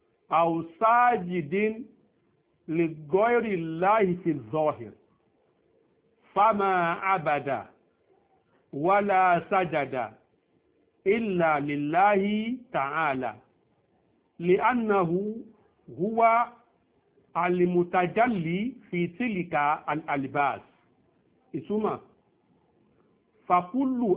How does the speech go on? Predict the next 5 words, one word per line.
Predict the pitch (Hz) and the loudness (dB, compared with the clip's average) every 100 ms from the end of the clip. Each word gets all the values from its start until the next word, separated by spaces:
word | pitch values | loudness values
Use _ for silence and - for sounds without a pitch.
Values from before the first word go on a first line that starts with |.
| - | 0
ábìdìn, | 185 226 240 240 202 160 156 117 - - _ _ _ _ _ _ _ _ _ _ _ _ _ _ _ _ _ _ _ _ _ _ - | 0 4 4 2 -2 -4 -4 -4 -8 -20 _ _ _ _ _ _ _ _ _ _ _ _ _ _ _ _ _ _ _ _ _ _ -6
ìkọ̀ọ̀kan | 190 190 202 196 190 190 214 220 220 220 | -4 -2 2 4 2 2 2 4 2 4
olùjọ́sìn, | 214 202 160 151 180 180 233 - - _ _ _ _ _ _ _ _ _ _ _ _ - | 4 4 -2 0 0 0 -4 -8 -10 _ _ _ _ _ _ _ _ _ _ _ _ -4
áósáàjìdìn, | 180 214 240 240 240 - 233 240 240 185 165 139 143 123 _ _ _ _ _ _ _ _ _ - | 2 4 4 2 -4 0 4 4 4 0 -6 -4 -6 -6 _ _ _ _ _ _ _ _ _ -6
ìkọ̀ọ̀kan | 190 202 196 196 202 220 220 | -4 0 4 4 2 2 2